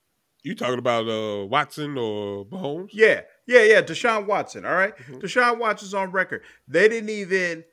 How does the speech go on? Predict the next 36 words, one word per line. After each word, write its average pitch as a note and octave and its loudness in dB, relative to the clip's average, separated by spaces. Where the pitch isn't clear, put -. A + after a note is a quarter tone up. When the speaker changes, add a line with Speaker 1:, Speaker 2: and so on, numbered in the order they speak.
Speaker 2:
they C#3+ -2
didn't F3+ -4
even A2+ -14
talk - -6
to G2+ -16
me. F#2+ -16
They G3 4
didn't G#3+ -2
even F#3 -6
bring F#3 -4
me F3+ -10
in F3 -10
for E3 -6
a D3+ -6
meeting. D#3+ -10
Nothing. F#3 -4
They A3+ 4
loved G#3+ -2
Trubisky C#3+ -4
from F3+ -2
even G#3+ -4
before G3+ -2
the E3 -4
moment F3+ -6
he D3 -10
first F#3+ 0
stepped F3+ -4
on E3 2
the D3+ 0
N E3+ 0
F E3 -6
L D#3+ 2
field. C3+ -6
They E3+ 4
were F3 0
like, D#3 -2